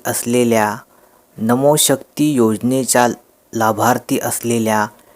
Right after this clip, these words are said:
स्वेच्छेने योजनेतून नाव मागे घेण्यात आलेल्या, अशा एकूण एक लाख साठ हजार, सर्व मिळून एकूण अपात्र महिला या पाच लाख आहे.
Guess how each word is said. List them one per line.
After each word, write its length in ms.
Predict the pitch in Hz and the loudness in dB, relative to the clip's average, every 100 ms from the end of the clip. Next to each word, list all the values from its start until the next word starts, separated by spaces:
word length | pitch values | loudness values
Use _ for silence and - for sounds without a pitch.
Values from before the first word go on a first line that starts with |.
| _ _ - - | _ _ -12 2
स्वेच्छेने 720 | 147 143 - - 151 156 165 | 4 4 0 0 2 2 0
योजनेतून 1000 | 139 117 110 127 135 - 143 151 151 139 | 2 2 2 0 -2 0 -2 -2 -4 0
नाव 260 | 123 127 135 | 6 6 6
मागे 420 | 113 107 110 127 | 4 4 4 0
घेण्यात 440 | 110 101 104 120 127 - | -2 -4 0 0 -2 -4
आलेल्या, 560 | 110 110 113 110 107 110 - - - _ _ _ _ _ _ _ _ _ _ - | 0 0 0 0 -2 -4 -10 -20 -20 _ _ _ _ _ _ _ _ _ _ -6
अशा 340 | 123 - 147 - 120 | -2 2 2 2 -2
एकूण 420 | 117 - 127 127 - _ - | -4 -2 -2 -2 -8 _ -2
एक 300 | 131 131 127 | 0 0 0
लाख 320 | 123 120 - | 2 2 0
साठ 380 | - 117 120 110 | -2 2 2 0
हजार, 300 | 98 95 87 - - _ _ _ _ - - | -6 -4 -6 -8 -20 _ _ _ _ -8 0
सर्व 320 | 143 160 170 | 4 6 4
मिळून 360 | 147 135 135 131 _ | 4 2 2 -2 _
एकूण 460 | 120 120 - 139 143 - | -4 -4 0 0 0 -4
अपात्र 580 | 120 117 - 131 - 131 | -2 0 2 2 2 0
महिला 380 | 110 107 104 110 | 2 0 0 0
या 260 | 107 110 151 - _ | 0 -2 -4 -12 _
पाच 280 | 107 98 - 98 | 0 2 0 -4
लाख 320 | 98 113 - | -4 -2 -4
आहे. 280 | 90 98 | -4 -6